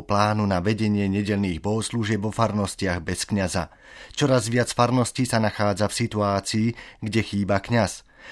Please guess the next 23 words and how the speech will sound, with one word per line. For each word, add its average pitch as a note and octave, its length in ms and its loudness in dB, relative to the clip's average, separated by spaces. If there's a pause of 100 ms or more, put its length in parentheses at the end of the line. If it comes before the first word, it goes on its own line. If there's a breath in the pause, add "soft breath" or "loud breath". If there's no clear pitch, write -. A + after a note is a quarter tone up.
(160 loud breath)
Touto G#2 320 2
problematikou G#2 800 -2
by B2 80 0
sa A2+ 160 0
biskupy G#2 480 -2
mali B2 240 2
zaoberať G#2+ 560 -2
počas G2 320 -2
riadneho G2+ 480 -2
zasadania G#2 560 0
biskupskej G2 640 -4
konferencie A2+ 800 -2
v - 320 -20
októbri G#2 480 0
tohto E2 320 -6
roku. E2 400 -4 (460 loud breath)
Príprava G2+ 480 4
plánu A2 440 4
a F#2+ 40 2
predpisov G2+ 640 -2
jasne A2 400 0
definujúcich G2 840 0
možnosti A#2+ 680 0